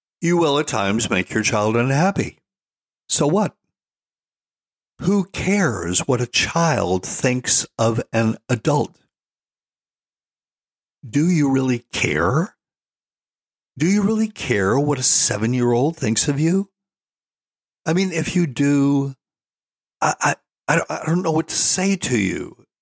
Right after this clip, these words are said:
o-, other than that's just crazy. So why don't today's parents tell their children they're acting too big for their britches? Why don't they tell their children to sit, listen, and be quiet,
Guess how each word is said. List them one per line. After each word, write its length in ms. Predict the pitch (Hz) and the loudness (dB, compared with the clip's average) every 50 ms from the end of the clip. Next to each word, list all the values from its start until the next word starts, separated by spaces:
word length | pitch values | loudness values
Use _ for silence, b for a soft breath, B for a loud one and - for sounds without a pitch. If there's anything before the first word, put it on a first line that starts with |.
| _ - - | _ -4 -2
o-, 120 | 170 - - | -2 -2 -2
other 280 | 156 165 160 165 151 | -2 0 0 0 0
than 380 | 139 139 139 135 131 131 139 143 | 0 0 0 0 0 0 0 0
that's 380 | 143 147 151 156 - - - - | 0 0 0 0 -2 -2 -4 -2
just 360 | - - - 185 - - - | -2 -2 0 0 0 -2 -4
crazy. 840 | - - 208 240 240 226 190 - 143 117 101 95 92 82 - _ _ _ _ _ _ _ _ _ _ _ _ _ _ _ _ _ _ _ - | -4 -2 0 0 2 0 0 0 -2 0 -2 -2 -4 -6 -10 _ _ _ _ _ _ _ _ _ _ _ _ _ _ _ _ _ _ _ -4
So 180 | - - 233 | -2 0 0
why 400 | 233 220 220 220 226 247 262 254 | 2 2 2 2 2 2 2 2
don't 280 | 220 214 180 170 170 165 | 2 2 2 0 0 -2
today's 420 | - 151 151 147 143 143 139 123 | -2 -2 0 2 2 2 0 0
parents 400 | - - 139 131 123 123 120 - | -2 -2 0 2 2 2 0 0
tell 240 | - - 131 127 123 | -2 0 0 0 2
their 140 | 120 113 110 | 2 0 0
children 420 | - - - 117 107 101 107 107 | 0 0 0 0 0 0 0 2
they're 180 | 104 101 98 98 | 2 2 2 2
acting 440 | 92 95 98 - - 123 110 110 107 | 0 0 -2 -2 0 0 0 0 -2
too 180 | - - 131 | 0 -2 0
big 240 | 107 101 98 101 101 | 0 0 -2 -2 -2
for 140 | - - 107 | -2 0 0
their 160 | 101 95 95 | 2 0 0
britches? 560 | 92 - 104 104 - - - 110 104 101 - | 0 -2 -2 -2 0 0 0 0 0 0 0
Why 320 | 120 127 147 165 170 175 170 | 0 0 0 2 2 0 0
don't 360 | 156 147 143 156 170 165 - | 0 0 0 0 0 -2 -2
they 160 | 151 117 110 | -2 -2 -2
tell 260 | 110 - 117 113 113 | -2 -2 -2 -2 0
their 160 | 104 95 95 | 2 0 0
children 520 | 95 - - 120 104 95 101 95 95 95 - _ _ _ _ _ _ _ _ _ _ - | 0 0 -2 0 0 0 0 -2 -2 -2 -6 _ _ _ _ _ _ _ _ _ _ -2
to 160 | 170 170 143 | -2 0 2
sit, 420 | - - - 180 165 151 - - | 2 0 0 0 -2 -4 -4 -4
listen, 400 | 127 117 120 127 - - 127 123 | 0 0 2 2 2 0 0 0
and 160 | 120 113 110 | 0 -2 0
be 140 | 107 120 117 | 0 -2 -2
quiet, 600 | - - - 131 120 104 90 85 85 87 - _ | -2 -4 -4 -2 0 0 0 0 -2 -4 -6 _